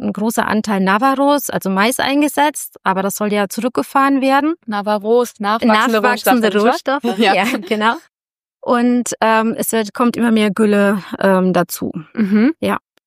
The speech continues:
Speaker 2: Das macht wahrscheinlich auch einen großen Unterschied für den Gärrest.
Speaker 1: Ja, richtig. Ähm, denn je mehr Gülle drin ist, desto mehr Nährstoffe habe ich auch. Und desto weniger geeignet ist das Ganze dann wieder als Torfersatzstoff, wenn ich keine nachträgliche Aufbereitung der,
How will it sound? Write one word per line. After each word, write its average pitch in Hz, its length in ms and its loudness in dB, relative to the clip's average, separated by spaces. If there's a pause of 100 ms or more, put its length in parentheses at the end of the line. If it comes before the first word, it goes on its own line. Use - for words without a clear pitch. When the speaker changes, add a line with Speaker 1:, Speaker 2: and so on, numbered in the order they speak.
Speaker 2:
Das 202 160 -4
macht 214 180 0
wahrscheinlich 220 400 0
auch 202 120 0
einen 208 80 -2
großen 202 240 -4
Unterschied 196 440 -4
für 190 140 -6
den 185 140 -2
Gärrest. 170 500 -4
Speaker 1:
Ja, 214 260 2
richtig. 202 580 -2
Ähm, 208 240 0
denn 202 180 0
je 202 80 -2
mehr 196 180 0
Gülle 262 260 2
drin 247 300 0
ist, 226 300 -4
desto 208 220 -4
mehr 190 160 0
Nährstoffe 214 380 -4
habe 269 220 0
ich - 180 -4
auch. 285 380 2 (500)
Und 220 180 2
desto 208 300 0
weniger 226 360 2
geeignet 202 500 -2
ist - 200 -8
das - 100 -12
Ganze 220 260 -2
dann 220 140 0
wieder 196 140 0
als 190 140 -4
Torfersatzstoff, 214 1000 -4 (500)
wenn 214 200 2
ich 262 140 0
keine 220 540 0
nachträgliche 202 600 -2
Aufbereitung 196 840 -2
der, 185 480 0